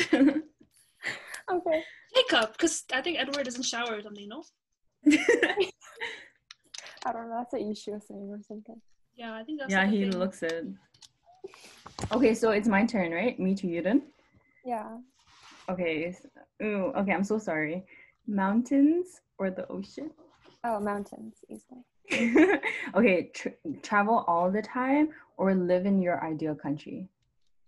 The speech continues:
Speaker 2: Live in my ideal country.
Speaker 1: Really?
Speaker 2: I don't wanna travel all the time. Like, I'm never gonna be at home.
Speaker 1: Oh, really? I always thought you would be, like, a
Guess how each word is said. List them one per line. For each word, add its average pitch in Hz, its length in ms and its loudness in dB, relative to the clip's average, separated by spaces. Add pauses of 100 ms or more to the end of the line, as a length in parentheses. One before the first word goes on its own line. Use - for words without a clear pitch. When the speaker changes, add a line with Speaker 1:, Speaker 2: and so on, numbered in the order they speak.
(600)
Speaker 2:
Live 214 280 -4
in 220 120 -4
my 214 160 -6
ideal 214 360 -10
country. 233 380 -20 (600)
Speaker 1:
Really? 180 320 4 (1000)
Speaker 2:
I 226 60 -6
don't 320 140 -4
wanna 320 120 -8
travel 233 380 -6
all 190 260 4
the 208 60 -4
time. 196 300 -12
Like, 196 140 -12
I'm 202 240 -4
never 202 220 0
gonna 214 180 0
be 202 220 -2
at - 300 -10
home. 196 320 -8 (600)
Speaker 1:
Oh, 214 140 -4
really? 180 420 -2 (300)
I 190 60 -6
always 247 160 -6
thought 247 160 -4
you 196 80 -2
would 165 100 -6
be, 160 120 -8
like, 151 200 -4
a 151 100 -8